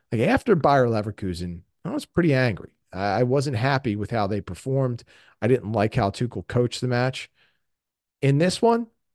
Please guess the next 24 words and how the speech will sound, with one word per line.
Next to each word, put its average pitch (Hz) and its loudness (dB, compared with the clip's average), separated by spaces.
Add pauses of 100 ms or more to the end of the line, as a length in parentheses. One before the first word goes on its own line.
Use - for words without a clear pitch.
(440)
I 135 2
thought 151 4
Tuchel 143 0
went 127 -2
down 139 0
the 135 -2
right 120 0
ro-, 120 -4
road 110 -2
with 117 -4
his 123 -8
lineup. 127 -2 (680)
But 98 2 (460)
if 117 -2
you're 127 -4
asking 131 2
players 127 2
to, 120 -6
to - -8
change 107 -2
and 95 -8
to 101 -4
play 117 0
differently, 101 -4